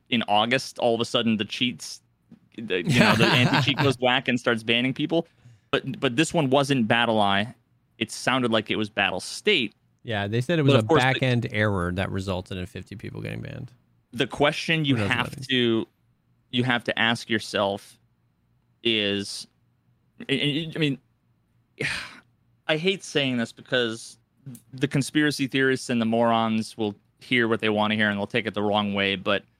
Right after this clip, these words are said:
Speaker 1: the, like, intellectually honest part of me needs to say,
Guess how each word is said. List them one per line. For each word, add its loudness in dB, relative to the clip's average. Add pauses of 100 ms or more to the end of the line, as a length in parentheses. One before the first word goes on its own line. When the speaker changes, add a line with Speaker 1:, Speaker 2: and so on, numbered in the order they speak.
(220)
Speaker 1:
the, 2
like, 2
intellectually 2
honest 0 (640)
part 2
of 0
me -2
needs 0
to 2
say, 0